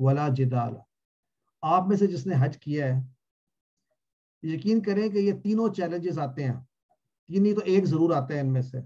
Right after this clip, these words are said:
कि जब आप यूं सोचें कि आपने वो तमाम के तमाम अपने औकात में किसी से लड़ाई झगड़ा नहीं करना, और आपके साथ बहुत सी नाइंसाफियां होती हैं,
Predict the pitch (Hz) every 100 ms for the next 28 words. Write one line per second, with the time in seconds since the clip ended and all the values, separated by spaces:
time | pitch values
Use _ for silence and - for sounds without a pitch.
0 | - _ _ _ _ _ _ _ _ _
1 | _ _ _ _ 165 135 180 180 156 160
2 | 170 - 175 180 180 - _ _ 143 170
3 | 185 151 131 180 180 156 143 175 180 -
4 | 147 147 175 190 196 - 147 151 165 147
5 | 156 165 127 127 131 139 131 135 143 135
6 | 127 _ _ _ - 160 190 180 185 151
7 | 147 160 135 151 160 147 156 - 139 139
8 | 139 127 131 - _ _ _ _ _ _
9 | _ _ _ _ _ _ - 160 190 160
10 | 175 196 185 170 131 170 196 170 170 175
11 | 175 139 180 175 175 170 165 160 139 131